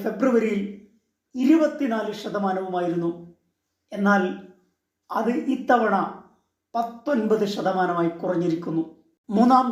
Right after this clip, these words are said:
ടേം മോഡി സർക്കാർ വലിയ രീതിയിലുള്ള പതനത്തിൻ്റെയും ഡിക്ലൈനിൻ്റെയും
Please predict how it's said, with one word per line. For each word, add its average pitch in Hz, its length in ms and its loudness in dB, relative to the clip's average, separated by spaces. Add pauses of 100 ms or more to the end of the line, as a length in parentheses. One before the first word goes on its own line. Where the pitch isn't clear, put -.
(140)
ടേം 202 220 0 (680)
മോഡി 220 500 2 (280)
സർക്കാർ 175 360 -4 (1300)
വലിയ 208 260 4 (100)
രീതിയിലുള്ള 185 400 0 (140)
പതനത്തിൻ്റെയും 185 680 -2 (580)
ഡിക്ലൈനിൻ്റെയും 190 960 0